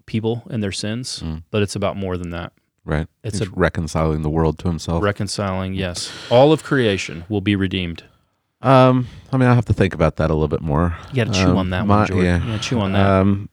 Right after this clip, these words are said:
Speaker 2: my, um, my explanation is by comparing verse two with another part of John's writing.
Speaker 1: Yeah.
Speaker 2: In John chapter eleven,
Speaker 1: Mm-hmm.
Speaker 2: right? Because the, the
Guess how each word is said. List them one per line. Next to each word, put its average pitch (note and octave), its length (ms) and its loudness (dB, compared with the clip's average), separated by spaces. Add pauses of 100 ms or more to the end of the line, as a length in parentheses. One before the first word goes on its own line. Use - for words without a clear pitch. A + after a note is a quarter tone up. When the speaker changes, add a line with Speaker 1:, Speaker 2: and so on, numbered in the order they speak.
Speaker 2:
my, A#2 520 4
um, E2+ 500 4 (1300)
my A#2 300 0
explanation E2 920 2
is D#2+ 300 2
by D#2+ 200 2
comparing D#2 840 2 (260)
verse - 340 -2
two D#2 400 -2 (360)
with D#2+ 320 -6 (1000)
another D2+ 320 0
part D2 240 -4
of C#2+ 80 -6
John's C2+ 280 -4
writing. C2 320 -4 (640)
Speaker 1:
Yeah. G#2+ 240 2
Speaker 2:
In F2 160 0
John D2 200 0
chapter D#2 300 -8
eleven, C#2+ 380 -6
Speaker 1:
Mm-hmm. G#2 500 -2
Speaker 2:
right? D2+ 140 -4 (380)
Because F2 340 4
the, D2+ 440 0 (240)
the E2 120 -2